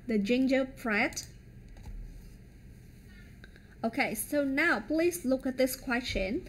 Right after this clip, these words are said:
It is, it is, đây là một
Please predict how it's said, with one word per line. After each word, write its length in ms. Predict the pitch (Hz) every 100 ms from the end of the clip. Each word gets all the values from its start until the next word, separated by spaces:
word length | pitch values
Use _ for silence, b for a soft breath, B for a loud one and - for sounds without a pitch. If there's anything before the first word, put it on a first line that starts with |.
| B B -
It 100 | 285
is, 280 | 294 277 - - - - - - - - - - - - B B - - - - - - -
it 140 | 269
is, 400 | 254 240 240 240 - - B B B - - 240 - -
đây 220 | 254 294
là 80 | 294
một 160 | 247